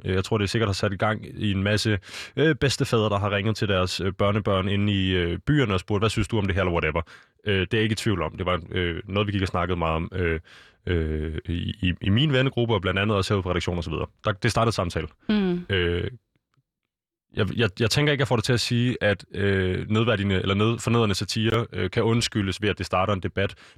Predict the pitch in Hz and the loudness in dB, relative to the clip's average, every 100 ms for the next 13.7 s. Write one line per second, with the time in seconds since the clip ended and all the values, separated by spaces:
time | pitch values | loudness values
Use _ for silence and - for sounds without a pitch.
0 | - 104 98 131 123 120 123 113 113 107 | -2 0 0 0 0 0 0 -2 0 2
1 | 110 110 98 104 104 98 95 92 - - | 2 0 -2 0 2 2 0 0 -6 -18
2 | - 101 - 101 95 101 98 95 - 107 | -8 -6 -2 -2 0 0 0 0 0 -2
3 | - 107 98 92 92 98 107 90 85 - | -2 -4 -4 -4 -4 -4 -2 -2 -4 -8
4 | - - 107 98 107 - 147 110 104 95 | -20 -6 -2 0 0 0 0 0 0 0
5 | 87 107 101 95 - _ - 90 - 87 | 2 2 2 0 -4 _ -4 -2 0 0
6 | 113 139 123 95 107 98 92 92 113 92 | 0 0 -2 -4 -4 -4 -4 -4 -4 -2
7 | 98 98 107 101 95 104 85 80 - - | 0 0 2 0 0 0 0 -2 -8 -20
8 | - - - _ _ - 101 78 78 73 | -20 -20 -20 _ _ -4 -2 0 0 -2
9 | 71 73 73 78 - - 80 98 87 87 | -4 -6 -8 -10 -10 -4 -2 -2 0 0
10 | 107 120 98 90 87 80 - 85 90 92 | 2 2 2 0 -4 -4 -4 -4 -2 -2
11 | 95 - 107 113 98 101 101 101 104 95 | -2 0 2 2 0 0 0 2 0 0
12 | 87 95 123 101 101 - 110 110 104 107 | 0 0 0 -2 0 0 0 0 0 0
13 | 113 113 98 90 95 98 | 0 -2 -4 -2 -4 -4